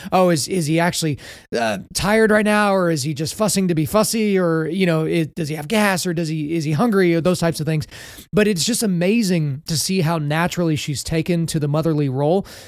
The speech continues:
because that's something that's just not really obviously natural for most guys. It's certainly not natural for me.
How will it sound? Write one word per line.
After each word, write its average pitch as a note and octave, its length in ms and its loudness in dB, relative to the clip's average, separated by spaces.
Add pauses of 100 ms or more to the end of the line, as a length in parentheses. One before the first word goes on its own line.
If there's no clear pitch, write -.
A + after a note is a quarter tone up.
because D#3+ 220 -2
that's G#3+ 160 0
something G#3 200 0
that's E3 160 0
just C3+ 160 -4
not E3+ 320 0
really D#3 460 0 (120)
obviously E3 360 0
natural D3+ 400 -2
for E3+ 160 -4
most E3+ 220 0
guys. E3+ 200 2
It's D3+ 120 -4
certainly G3+ 240 0
not D#3+ 120 0
natural D#3+ 280 -2
for C#3+ 180 -6
me. E3+ 240 0